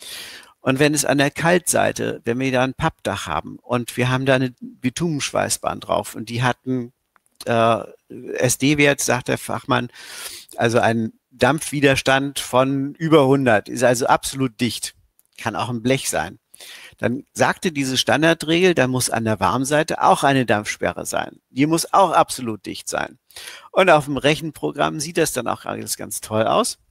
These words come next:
Wenn nichts reinkommt, dann kann ja auch nichts passieren. Es ist oben dicht, kommt nichts rein, unten dicht, kommt auch nichts rein. Die Wirklichkeit ist aber natürlich, es gibt immer irgendwelche Geschichten. Flankendiffusion, Lampenkabel,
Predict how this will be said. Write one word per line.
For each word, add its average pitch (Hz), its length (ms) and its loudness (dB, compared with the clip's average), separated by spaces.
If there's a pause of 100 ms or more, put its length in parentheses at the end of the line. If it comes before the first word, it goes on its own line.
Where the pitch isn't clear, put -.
Wenn 123 200 0
nichts - 300 -4
reinkommt, 123 560 -2
dann 123 140 -4
kann 110 220 -6
ja - 100 -6
auch 113 80 -6
nichts - 220 -10
passieren. 113 480 0
Es - 160 -6
ist - 120 -10
oben 143 320 -2
dicht, - 400 -6
kommt 131 200 -6
nichts 131 240 -4
rein, 127 180 0
unten 131 400 -4
dicht, - 320 -12
kommt - 240 -10
auch 101 80 -2
nichts - 220 -6
rein. 87 120 -2 (540)
Die 135 100 -4
Wirklichkeit 175 560 2
ist - 220 -6
aber 139 240 4
natürlich, 143 520 -2 (440)
es - 160 -2
gibt - 240 -6
immer 151 260 4
irgendwelche 104 720 -2 (640)
Geschichten. 107 480 -4
Flankendiffusion, 120 1200 -2
Lampenkabel, 117 1080 2